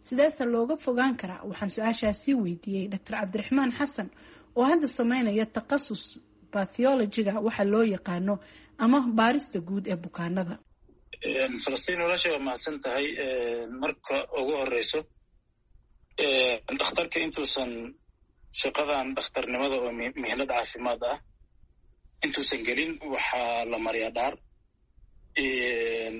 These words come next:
Speaker 2: oo mataqaanaa waafaqsan, ee, sharciga, taas oo mataqaanaa ilaalinaysa xuquuqda bukaanka, een, in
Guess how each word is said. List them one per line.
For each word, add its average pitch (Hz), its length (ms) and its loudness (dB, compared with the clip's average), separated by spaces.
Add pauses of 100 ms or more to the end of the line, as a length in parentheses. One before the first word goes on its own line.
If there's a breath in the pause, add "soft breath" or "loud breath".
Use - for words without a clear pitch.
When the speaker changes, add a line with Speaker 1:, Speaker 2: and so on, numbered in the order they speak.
Speaker 2:
oo 113 480 -2
mataqaanaa 110 800 -4 (100)
waafaqsan, 131 580 -2 (800)
ee, 117 240 0
sharciga, 143 460 0 (640)
taas 143 320 0
oo 156 120 -2
mataqaanaa 135 500 -2
ilaalinaysa 127 500 -2
xuquuqda 185 360 -4
bukaanka, 120 540 -4 (260)
een, 117 640 0 (680)
in 151 180 0